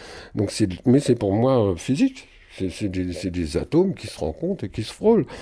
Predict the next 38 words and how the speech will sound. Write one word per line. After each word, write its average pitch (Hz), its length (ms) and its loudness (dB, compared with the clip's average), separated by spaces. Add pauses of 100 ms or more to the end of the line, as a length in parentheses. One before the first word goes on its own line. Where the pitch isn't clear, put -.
(300)
Et - 80 -2
puis 98 160 -4
voilà, 165 260 2
et - 60 2
puis, 101 280 -2
euh, 90 460 0
donc 117 300 0
ça, 147 160 2
c'est, 113 240 0
euh, 92 180 4 (460)
et, 110 180 0
euh, 90 540 0
bah, 90 160 0
c'est, - 260 -8
plus 147 300 2
on 139 120 6
est 110 120 6
là-dedans, 117 480 2 (500)
plus - 240 -8
on 87 140 0
est 82 100 2
ici 80 240 -4
et 87 80 0
maintenant, 110 400 -2
et 180 60 0
quelque 117 260 -2
part 117 180 -4
se 107 120 -6
dire, « 98 180 -2
Mais 85 220 -4 (120)
non, 165 140 -6
non, 208 120 -2
j'ai 107 140 -4
pas 180 180 -4
à 185 120 -4
me 123 80 -2
dire, 120 240 -2
je, 117 140 -6